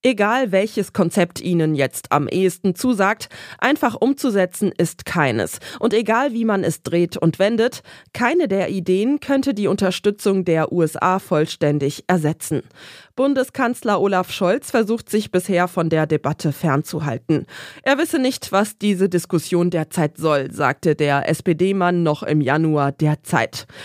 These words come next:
Ähnlich deutlich ist der Koalitionsvertrag der Ampel, in dem es heißt, "Unser Ziel bleibt eine atomwaffenfreie Welt, Global Zero, und damit einhergehend ein Deutschland frei von Atomwaffen."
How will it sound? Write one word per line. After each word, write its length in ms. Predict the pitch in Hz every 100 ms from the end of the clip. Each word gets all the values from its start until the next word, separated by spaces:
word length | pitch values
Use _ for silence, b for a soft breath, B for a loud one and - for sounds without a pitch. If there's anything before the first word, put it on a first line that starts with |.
| B B B
Ähnlich 380 | 240 269 262 -
deutlich 540 | 180 190 233 269 -
ist 240 | 214 208 202
der 220 | 190 185
Koalitionsvertrag 1120 | - 180 175 165 - 170 175 165 - 151 -
der 200 | 160 -
Ampel, 400 | 214 247 233 262 B B -
in 100 | 247
dem 200 | 262 277
es 140 | 277
heißt, 380 | 277 277 - - B B -
"Unser 340 | 285 302 277
Ziel 340 | - 226 226 233
bleibt 480 | 185 170 175 - -
eine 440 | 170 165 156 -
atomwaffenfreie 1120 | 151 - 233 226 165 165 175 - 151 151 147
Welt, 400 | 147 - - - -
Global 460 | 165 165 160 160
Zero, 540 | 143 185 214 208 220 277 B B -
und 340 | 226 220 -
damit 320 | 202 202 220
einhergehend 800 | - 196 196 170 175 202 269 - -
ein 200 | 202 202
Deutschland 600 | 196 233 - 208 185 196
frei 360 | - - 147 143
von 280 | - 190 -
Atomwaffen." 760 | - - 143 127 110 - 113